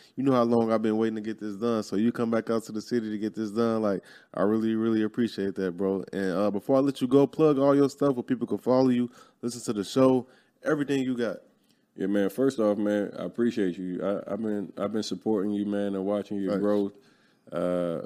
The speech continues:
Speaker 2: to see you and your girl just continuously build and not give up and be consistent. This is what builds millionaires. This is what builds success. And your platform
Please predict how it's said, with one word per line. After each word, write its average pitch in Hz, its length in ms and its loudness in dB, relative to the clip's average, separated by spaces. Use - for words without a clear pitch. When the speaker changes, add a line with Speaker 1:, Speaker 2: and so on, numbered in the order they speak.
Speaker 2:
to 95 80 -4
see 104 220 -2
you 104 420 2
and 92 240 -2
your 95 120 -2
girl 98 360 2
just 92 220 -6
continuously 92 720 -4
build 98 380 2
and 90 120 -4
not 95 240 -4
give 92 220 -4
up 92 200 0
and 87 120 -6
be 92 160 -4
consistent. 90 600 -4
This 92 140 -8
is 95 120 -6
what 95 220 -4
builds 95 300 -2
millionaires. 92 600 -2
This 90 140 -12
is 98 100 -8
what 92 120 -10
builds 95 240 -4
success. 90 460 -6
And 87 100 -8
your 87 80 -6
platform 95 720 -4